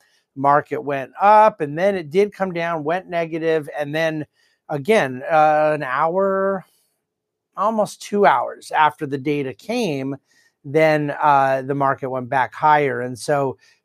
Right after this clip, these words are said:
you just get this kind of, um, clearing out of different hedges and, and speculative trades, and then you get a little chance to breathe. But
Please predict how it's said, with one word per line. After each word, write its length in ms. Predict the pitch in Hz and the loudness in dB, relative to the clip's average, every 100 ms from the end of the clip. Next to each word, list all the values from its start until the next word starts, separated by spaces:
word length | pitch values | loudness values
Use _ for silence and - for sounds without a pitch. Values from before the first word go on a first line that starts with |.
| _ | _
you 300 | 180 165 170 | -6 -6 -6
just 320 | 147 262 - | -4 -6 -2
get 220 | 247 - | -2 0
this 240 | 208 185 - | 0 0 -4
kind 420 | - 180 180 175 | -6 -4 -2 2
of, 240 | 170 151 | 2 4
um, 520 | 156 143 135 127 123 110 _ _ _ | 4 4 2 -2 -8 -12 _ _ _
clearing 480 | - 202 214 202 151 | 0 4 6 4 4
out 420 | 147 143 95 - - - | 4 4 0 -8 -18 0
of 360 | 147 143 139 123 | 4 4 2 0
different 300 | 151 151 127 | -2 0 -2
hedges 640 | 131 139 131 139 131 117 | 0 0 2 2 2 -4
and, 240 | 127 127 | -6 -6
and 340 | 135 135 127 113 | -6 -6 -6 -4
speculative 560 | - 135 147 135 123 | -2 -2 0 -2 -4
trades, 480 | - 135 131 123 - _ _ _ _ - | -2 0 0 -4 -12 _ _ _ _ -4
and 160 | 135 | 0
then 140 | 139 135 | 2 2
you 80 | 131 | 4
get 160 | 131 | 4
a 40 | 127 | 4
little 260 | 127 123 | 2 0
chance 280 | 107 143 120 | -2 -8 -8
to 100 | - | -10
breathe. 360 | 127 151 123 104 | 0 0 0 -4
But 240 | - 165 | 2 2